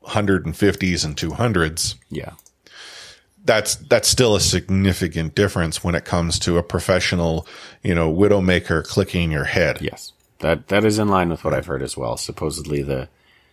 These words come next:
Speaker 2: air quotes, "Most they will raise it to" is a simulated ping of ninety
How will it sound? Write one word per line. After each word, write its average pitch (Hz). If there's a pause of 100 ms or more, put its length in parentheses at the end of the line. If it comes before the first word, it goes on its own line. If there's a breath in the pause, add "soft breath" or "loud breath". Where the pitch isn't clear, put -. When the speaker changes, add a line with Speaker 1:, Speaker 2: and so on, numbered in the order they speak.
(340 soft breath)
Speaker 2:
air 90
quotes, 78
"Most 90
they 82
will 76
raise 73
it -
to" 62
is 67
a 64
simulated 71
ping 65
of 60
ninety 64